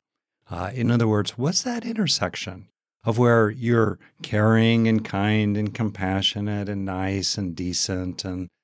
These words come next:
not a jerk, okay, great, while also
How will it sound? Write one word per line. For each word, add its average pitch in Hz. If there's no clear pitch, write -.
not 107
a 117
jerk, 92
okay, 107
great, 90
while 135
also 120